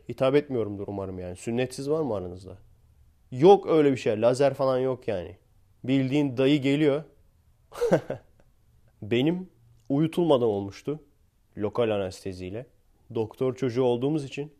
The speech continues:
lüks sünnetti benimki. Usturalı değil yani. Hastanede lokal anesteziyle.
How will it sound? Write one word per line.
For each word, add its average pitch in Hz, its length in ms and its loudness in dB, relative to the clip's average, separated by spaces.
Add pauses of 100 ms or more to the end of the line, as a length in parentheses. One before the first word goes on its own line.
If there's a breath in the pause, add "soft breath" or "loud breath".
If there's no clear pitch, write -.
(580)
lüks 160 240 -2
sünnetti 104 500 -6
benimki. 92 380 -10 (480)
Usturalı 113 540 -2
değil 117 140 -2
yani. 90 320 -8 (760)
Hastanede 117 580 -2
lokal 120 320 0
anesteziyle. 104 800 -6